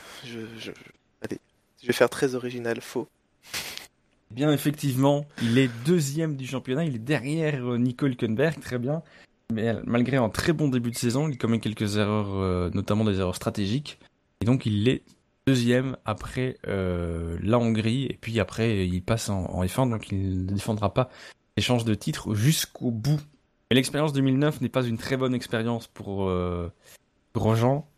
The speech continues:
Speaker 2: Et en deux mille dix et deux mille onze, il est un peu obligé de faire le touche-à-tout. Et il passe à travers diff-, il participe à différentes compétitions,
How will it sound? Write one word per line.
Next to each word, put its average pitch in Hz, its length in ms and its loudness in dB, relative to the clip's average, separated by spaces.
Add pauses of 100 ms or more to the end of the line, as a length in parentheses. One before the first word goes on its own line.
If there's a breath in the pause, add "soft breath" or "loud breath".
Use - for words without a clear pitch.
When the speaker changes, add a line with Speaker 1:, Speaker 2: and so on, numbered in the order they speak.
(320)
Speaker 2:
Et 143 80 8
en 156 80 8
deux 160 120 -2
mille 165 220 0
dix 180 280 -4
et 147 60 0
deux 139 180 -2
mille 165 300 2
onze, 185 480 0 (320)
il 131 140 2
est 147 240 4
un 131 80 4
peu - 200 -4
obligé 135 360 -2
de 117 400 0
faire 135 220 -4
le 117 100 -2
touche-à-tout. 135 520 -4 (460 soft breath)
Et 123 120 6
il 123 180 2
passe 147 380 0
à 120 60 -10
travers 139 340 -2 (120)
diff-, 143 360 -6
il 123 140 -4
participe - 600 -4
à 113 60 0
différentes 147 520 -2
compétitions, 170 960 -2